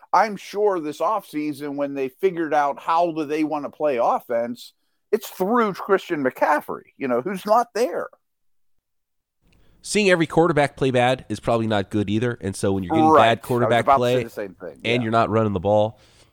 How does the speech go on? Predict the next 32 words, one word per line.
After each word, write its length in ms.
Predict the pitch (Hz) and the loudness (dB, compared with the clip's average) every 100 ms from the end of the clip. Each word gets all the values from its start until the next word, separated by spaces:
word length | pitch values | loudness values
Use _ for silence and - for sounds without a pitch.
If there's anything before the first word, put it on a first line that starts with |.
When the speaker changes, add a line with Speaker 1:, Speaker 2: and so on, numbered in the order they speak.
| _ _ _ _ _ - | _ _ _ _ _ -14
Speaker 2:
it's 120 | 117 - | -6 0
a 20 | |
Speaker 1:
I 40 | |
Speaker 2:
bad 40 | 104 | 2
Speaker 1:
mentioned 180 | 110 139 | 0 0
Speaker 2:
combination. 720 | 104 104 113 143 - 123 110 - - | -2 -2 -2 -2 0 0 0 -6 -20
<laughs> 180 | - | -14
Um, 260 | - 95 165 | -4 0 0
Speaker 1:
three 160 | 180 170 | 0 -2
brand 380 | 135 147 147 | 0 0 0
name 220 | 135 135 117 | -4 -6 -6
quarterbacks, 640 | 123 127 120 113 110 - | -4 -4 -2 -2 -2 -4
and 220 | 113 107 | -6 -2
none 160 | 123 117 | -2 -2
of 60 | |
them 140 | 104 95 | -4 -6
played 240 | 104 92 | -8 -10
well. 380 | 78 80 64 - _ _ _ | -6 -8 -8 -14 _ _ _
Speaker 2:
So 220 | - - - | -6 0 4
Speaker 1:
Although 140 | 285 | 6
Speaker 2:
Jeff 40 | 269 | 6
Speaker 1:
I 60 | 262 | 6
will 200 | 277 370 | 2 -2
say 220 | - 226 | 0 0
that 160 | 202 208 | 2 2
might 160 | 277 | 2
have 80 | 233 | 0
been 140 | 170 | -4
Teddy's 340 | 135 143 127 95 | -4 -4 -4 -10
best 280 | 110 98 - | -10 -10 -12
year. 180 | 87 64 _ _ _ _ _ _ _ _ _ _ _ _ - - _ - - - - - - - _ - | -18 -18 _ _ _ _ _ _ _ _ _ _ _ _ -20 -20 _ -20 -20 -20 -20 -20 -20 -20 _ -2
Speaker 2:
Oh, 280 | 139 117 | 0 0